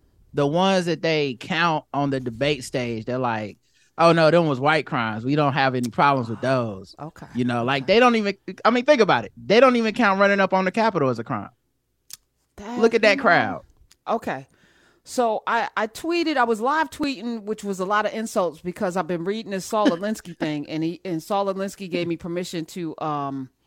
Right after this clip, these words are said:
Speaker 2: to, uh, you know, uh, play the dozens. That's how I'm gonna say it.
Speaker 1: Okay.
Speaker 2: Um,
Speaker 1: Okay.
Speaker 2: and I, so since your dad, um, raised you on Richard Pryor, did you grow up in a
Speaker 1: Mm-hmm.
Speaker 2: household where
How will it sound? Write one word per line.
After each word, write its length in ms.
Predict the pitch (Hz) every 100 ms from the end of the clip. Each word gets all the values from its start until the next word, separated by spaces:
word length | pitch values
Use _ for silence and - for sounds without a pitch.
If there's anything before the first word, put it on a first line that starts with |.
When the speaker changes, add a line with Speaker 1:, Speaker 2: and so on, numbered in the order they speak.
| _ _ _ _ _ _
Speaker 2:
to, 600 | - 214 180 170 151 147 -
uh, 720 | 170 139 131 127 123 117 110 - _ _ 120 -
you 200 | 202 208
know, 320 | 135 120 107 175
uh, 320 | 160 160 135 _ _ _ _ _ _ _ _ -
play 180 | 254 208
the 80 |
dozens. 460 | 165 196 165 139 127
That's 180 | 165 165
how 140 | 165
I'm 80 | 139
gonna 80 | 139
say 220 | - 120
it. 40 | 143
Speaker 1:
Okay. 320 | 151 135 131
Speaker 2:
Um, 320 | 135 123 120 _ _ -
Speaker 1:
Okay. 380 | 143 131 214 143
Speaker 2:
and 60 | 156 _ _ -
I, 120 | 196 - 254
so 260 | - 240 220
since 260 | 285 285
your 120 | 311 233
dad, 540 | 214 220 208 196 - 170
um, 460 | 165 156 147 147 _ _ _ _ 165
raised 360 | 190 196 180
you 120 | 190
on 200 | 175 160
Richard 220 | 170 175 160
Pryor, 280 | 185 160 151
did 180 | 180
you 100 | 269
grow 260 | 254 277 277
up 200 | 269 -
in 80 | 240
a 20 |
Speaker 1:
Mm-hmm. 60 | 254
Speaker 2:
household 580 | 262 269 269 262 262 -
where 340 | 254 254 247